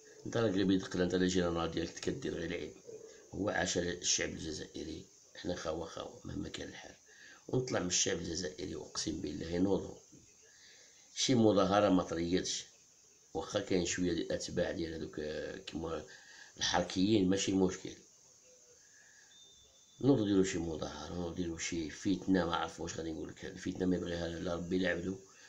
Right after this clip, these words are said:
وشنو هي هاد الناس هادو؟ ها وشنو خصهم؟ واش نتايا ما عندكش البطاطا، ما عندكش الحوانت؟ الحوانت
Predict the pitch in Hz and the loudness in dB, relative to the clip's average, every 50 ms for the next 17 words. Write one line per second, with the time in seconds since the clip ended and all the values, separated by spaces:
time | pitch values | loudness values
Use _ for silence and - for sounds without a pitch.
0 | - - - - - - 110 104 101 101 98 95 92 92 87 90 95 92 90 82 | -20 -18 -8 -4 -2 2 2 2 4 6 4 6 6 4 4 6 6 4 4 2
1 | - 90 85 - 90 90 87 87 85 - 82 78 - - - - - 95 92 110 | -2 -4 -4 -4 0 2 2 0 0 -2 -6 -8 -8 -8 -10 -10 -8 -4 -4 -2
2 | 113 - 120 113 - 113 107 104 101 101 - - - - - - - - - - | -2 -2 -2 -2 0 0 0 0 -2 -4 -8 -12 -20 -20 -20 -20 -20 -20 -20 -20
3 | - - - - 95 98 101 95 92 - - 95 85 90 87 - - 87 80 - | -20 -10 -4 -2 0 0 0 0 0 0 -2 0 0 0 -2 -2 -2 -4 -4 -4
4 | - - - - - - - - - - - - - - - - - - - - | -8 -16 -20 -20 -20 -20 -20 -20 -20 -20 -20 -20 -20 -20 -20 -20 -20 -20 -20 -16
5 | - - - 90 92 98 95 90 90 - - - - 95 - - 110 113 110 113 | -6 -2 0 2 2 2 2 0 -2 -6 -10 -8 -6 -4 -2 2 4 6 6 6
6 | 127 123 127 98 92 - 101 101 104 107 123 127 127 | 4 2 0 -2 -4 -4 -2 0 2 2 2 0 -2